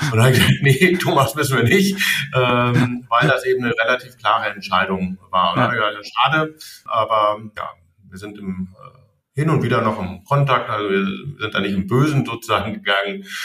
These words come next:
Speaker 1: Aber es war tatsächlich die richtige Entscheidung, o-, obwohl ich die Zeit tatsächlich bei der Deutschen Bank, äh, nie, nie wirklich bereut hätte oder sowas, war auch eine tolle
Speaker 2: Mhm.
Speaker 1: Zeit.
Speaker 2: Schön.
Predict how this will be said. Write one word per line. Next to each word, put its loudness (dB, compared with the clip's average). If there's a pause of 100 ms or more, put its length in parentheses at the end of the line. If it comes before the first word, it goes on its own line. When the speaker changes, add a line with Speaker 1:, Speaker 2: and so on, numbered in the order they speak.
(180)
Speaker 1:
Aber 2
es -2
war 4
tatsächlich -4
die -8
richtige -2
Entscheidung, -2
o-, -8
obwohl 2
ich -2
die -8
Zeit 0
tatsächlich -6
bei -6
der -2
Deutschen -6
Bank, -6 (160)
äh, -6
nie, -4
nie -8
wirklich -10
bereut 0
hätte -8
oder 0
sowas, -4
war -4
auch -10
eine -14
tolle -4
Speaker 2:
Mhm. 0
Speaker 1:
Zeit. -18 (540)
Speaker 2:
Schön. -8